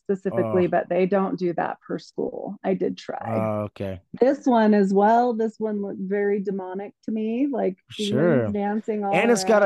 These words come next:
Speaker 1: around
Speaker 2: and a guy,
Speaker 1: sacred
Speaker 2: look at this, it,
Speaker 1: geometry.
Speaker 2: it's got a guy with this, with this, uh, junk out, guys. Like, why would
Speaker 1: Yep.
Speaker 2: you have that at a
Speaker 1: They have no
Speaker 2: school?
Speaker 1: shame.
Speaker 2: Why don't
Speaker 1: Yeah.
Speaker 2: they just have that covered up? I mean, why would you even put that in the, you don't need to do that, you know? Jeez.
Speaker 1: They, they have got, oh, there's more coming.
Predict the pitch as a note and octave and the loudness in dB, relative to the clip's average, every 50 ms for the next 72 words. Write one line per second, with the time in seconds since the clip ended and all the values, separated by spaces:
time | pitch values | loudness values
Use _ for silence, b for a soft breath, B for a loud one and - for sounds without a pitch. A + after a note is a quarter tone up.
0 | F#3 D#3 - G#3 G3 F#3 - E3+ G3 G#3+ A3 F3 F3 G3+ G#3+ A3 G#3 F#3 E3+ - | 4 2 2 -4 -8 -8 -2 0 0 2 2 2 4 4 6 6 4 4 4 4
1 | G3+ G3 F#3 G#3+ G#3 F#3+ F#3+ F#3 F#3 F#3 F#3 F#3 - G3 F#3+ F#3+ F#3+ G3+ A3 G#3 | 2 2 2 0 0 2 0 0 0 -2 -4 -4 -2 -2 0 0 0 -2 -4 -6
2 | - C#3+ - - F#3+ F#3 F#3 C#3+ A#2+ D#3 E3 F3+ F#3 F#3 F3+ F3+ - F#3+ E3 C3+ | -10 -10 -2 2 2 4 4 4 4 4 4 6 6 4 4 2 2 0 0 0
3 | - - _ - - D3+ D#3 C#3+ - E3 D3+ B2 - - D3 - C3+ C#3 C3+ C3 | -2 -10 _ -8 -4 -2 -2 -2 0 0 -2 -2 -2 -10 -8 -2 0 2 2 2
4 | A#2+ G2+ C3 D#3 F#3+ G#3+ G3+ - C#3+ B2+ A#2 A2 - - _ _ - A2+ A#2+ C3 | 2 2 2 2 2 2 2 0 2 2 2 0 -2 -4 _ _ -6 -4 -2 0
5 | D3 E3+ D#3+ - - F#3+ - _ _ _ - F#2 A2+ A2+ - - - - - A#2+ | 0 -2 -4 -6 -16 -20 -20 _ _ _ -10 -8 -8 -8 -8 -12 -18 -10 -4 0
6 | C3+ D3 D3+ D3 D#3 D3+ D#3 D#3 D#3 D#3 D3+ D3 C#3+ - - - - - F#3+ F#3 | 2 2 2 2 2 2 2 2 2 2 2 2 2 2 2 2 2 4 4 4
7 | - - B3+ C4 - C4+ C4 B3+ A#3+ A#3 A3 G#3+ A3+ - _ - - D#3 E3+ F#3+ | 4 2 0 -2 -4 -4 -4 -4 -4 -4 -4 -4 -6 -8 _ -2 2 4 4 4
8 | G3 G3 F#3+ E3+ F#3 F3+ - F#3 F3 F3+ F3+ E3 - - F3+ F3+ E3 F3+ F3 F#3 | 4 4 2 2 2 2 2 2 4 4 2 0 2 2 2 2 2 2 4 4
9 | F3+ D3+ A#2 - C3 C3+ C3+ C3+ B2 D#3 E3+ F#3+ F#3 D#3+ F3+ F3 D#3+ C#3+ - - | 4 4 2 2 0 0 2 0 2 2 2 2 2 2 0 -2 -2 -2 -2 -2
10 | F3+ - E3 D#3 C#3+ C3+ B2+ B2+ A2 B2 D3 D#3+ F#3 F3+ E3 D3 B2 G#2 B2 A#2 | 0 2 2 0 2 0 0 0 -2 -2 -4 -4 -2 -2 -2 -2 -2 -4 -4 -4
11 | A2+ A#2+ B2 A#2+ F2+ A2+ A#2+ B2+ C#3 E3+ F3+ E3+ _ _ _ - - D#3+ E3 D3+ | -2 -2 -2 -2 -4 -6 -6 -6 -6 -6 -6 -10 _ _ _ -8 -4 -2 0 0
12 | B2+ G2+ - - - F#3 G3 G#3 G#3 G#3+ - - F#3+ F3 G3+ G3+ G#3 G#3 G#3 F#3+ | -2 -4 -6 -12 -10 -8 -8 -6 -6 -8 -8 -10 -8 -6 -4 -4 -2 -2 -4 -4
13 | F#3+ G3+ F#3 F#3+ F#3 F#3+ - - - F3+ E3+ E3 E3+ E3 D#3+ _ - F#3+ F#3+ F#3+ | -4 -6 -6 -6 -8 -10 -12 -10 -8 -6 -4 -4 -4 -4 -6 _ -6 -4 -4 -4
14 | F#3 F#3 F#3 F#3 F3+ F3+ F3+ F3 - - E3+ E3+ E3 D#3+ E3 D#3+ | -4 -6 -8 -8 -10 -10 -10 -12 -12 -12 -10 -10 -8 -8 -8 -10